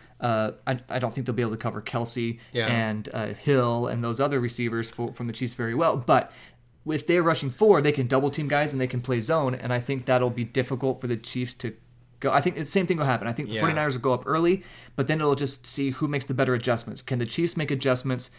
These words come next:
Speaker 1: that will beat whatever the forty-niners are doing, which is those base packages and
Speaker 2: Mm-hmm.
Speaker 1: rushing only four? And then will the forty-niners be able to, uh, react to those adjustments the Chiefs make? So I
Speaker 2: Yeah.
Speaker 1: think that's the most interesting part of this game. I think the forty-niners offense, especially the running game, has a huge advantage over the Chiefs defense.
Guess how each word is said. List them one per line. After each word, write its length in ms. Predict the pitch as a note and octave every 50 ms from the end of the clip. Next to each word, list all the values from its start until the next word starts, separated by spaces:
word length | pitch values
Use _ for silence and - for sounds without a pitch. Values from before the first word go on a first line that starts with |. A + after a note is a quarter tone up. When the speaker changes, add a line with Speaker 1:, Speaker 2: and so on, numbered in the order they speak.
| - - - - -
Speaker 1:
that 160 | C#3 C3 B2+
will 100 | C3 A#2+
beat 260 | G2+ - - C#3+ C#3+ C#3+
whatever 240 | - B2+ C3+ C3 C3
the 60 | B2+
forty-niners 500 | B2 B2 C3 C3 B2+ B2+ B2 A#2+ A#2+ A2+
are 40 | A#2
doing, 240 | G2+ A#2+ A#2+ A#2+ A#2
which 100 | A2+ -
is 80 | A#2+
those 160 | G#2 A#2 G#2+ G2+
base 220 | - C3 B2+ B2+
packages 580 | - B2+ B2 A#2 A#2 B2 G#2 A2+ A#2 A#2 A2+ G#2+
and 120 | A2+ A2+
Speaker 2:
Mm-hmm. 40 | A2
Speaker 1:
rushing 220 | C3 A#2+ G#2+ B2+ A#2+
only 160 | A#2 A2+ A2
four? 460 | A2 - F3+ F3+ D#3+ C#3+ C3+ B2+ B2+ - - - - - - -
And 220 | - B2+ B2+ A#2+
then 240 | B2 C3+ C3+ C3+ C3
will 120 | A#2+ C3
the 100 | A#2+ B2
forty-niners 520 | A#2+ - C3 C3 B2+ A#2+ B2 A#2+ B2 A#2+ A#2
be 160 | - - A#2+
able 200 | A#2 A2 A2+ A2
to, 340 | D3 - - A2+ A2+ A2 A2+ - - - -
uh, 260 | - A#2 A2 A2 - - -
react 420 | B2+ B2+ C3 B2+ A#2 A#2+ - -
to 100 | - -
those 200 | C#3+ C3+ B2+ A2
adjustments 420 | A#2 G#2 B2+ A#2 A#2 - B2 G#2+ -
the 80 | -
Chiefs 240 | G#2+ - B2 G#2+ -
make? 160 | C3+ A#2+ G#2+
So 140 | - B2+ D3
I 20 | -
Speaker 2:
Yeah. 60 | -
Speaker 1:
think 160 | F#3 E3+ -
that's 160 | D#3+ D#3+ -
the 80 | - E3+
most 140 | D#3+ C#3+ C3
interesting 320 | C#3+ C#3 C#3 C3 D3 C3
part 140 | C3 C#3+ C3+
of 60 | A#2+
this 140 | A#2+ A2+ A2+
game. 260 | - B2 B2+ C3 -
I 80 | - C3
think 180 | B2 D#3+ D3+ C3+
the 60 | C3
forty-niners 460 | B2+ C#3+ C#3 C3+ C3 C3 B2 A#2+ A2+ -
offense, 340 | - A#2+ B2 - C#3 C3+ B2+
especially 320 | B2 A#2+ - B2+ B2+ C3
the 60 | A#2 G#2+
running 180 | A2+ A#2+ B2
game, 220 | B2+ C3 C3 C#3+ D3+
has 180 | B2+ B2+ A2+
a 60 | A2+
huge 560 | G#2 G#2 - - - - F3+ F3+ F3 F3 D3+ C3+
advantage 420 | B2+ A#2 B2+ A#2+ A#2+ A#2+ A#2 A#2+
over 160 | A#2+ A#2+ A#2
the 80 | A2 A2
Chiefs 300 | A2 - - C3+ C#3+ -
defense. 520 | - E3+ E3 E3 - F3 F#3 F#3+ F#3+ -